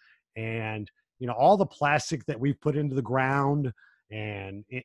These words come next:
into the ocean, man, once we're gone, the earth is just gonna be fine. You know, plastic will just turn into a, a, a, a new plastic plant.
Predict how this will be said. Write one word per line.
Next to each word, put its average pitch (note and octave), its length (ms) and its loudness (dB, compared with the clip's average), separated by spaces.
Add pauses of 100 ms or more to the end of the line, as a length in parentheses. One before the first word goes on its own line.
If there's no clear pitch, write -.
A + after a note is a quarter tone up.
into D#3 180 0
the D3 200 -2
ocean, C#3+ 560 2 (600)
man, D3+ 420 2
once G3 300 0
we're F#3+ 160 0
gone, D#3 460 4
the B2 160 -2
earth E3 240 2
is A#2 100 -2
just C#3 240 -2
gonna B2 160 -6
be G2+ 140 -8
fine. C#3+ 600 0 (360)
You C3 100 0
know, A#2 140 -2
plastic C#3+ 560 0
will C3+ 80 -2
just A#2 320 -4
turn D#3 220 0
into C#3 260 2
a, A2 140 -2 (220)
a, F#2+ 480 -8 (140)
a, G2 280 -8
a G#2 100 -8
new D3 340 2
plastic C#3+ 460 -4
plant. G2 240 -12